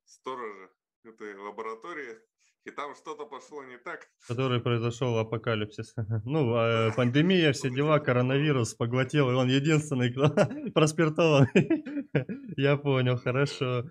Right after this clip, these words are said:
Speaker 2: Все, ну это уже прикольно, это уже интересно, да.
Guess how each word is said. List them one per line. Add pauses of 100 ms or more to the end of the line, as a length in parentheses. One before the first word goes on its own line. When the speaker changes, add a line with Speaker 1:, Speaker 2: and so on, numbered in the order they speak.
(280)
Speaker 2:
Все,
ну
это
уже
прикольно,
это
уже
интересно,
да.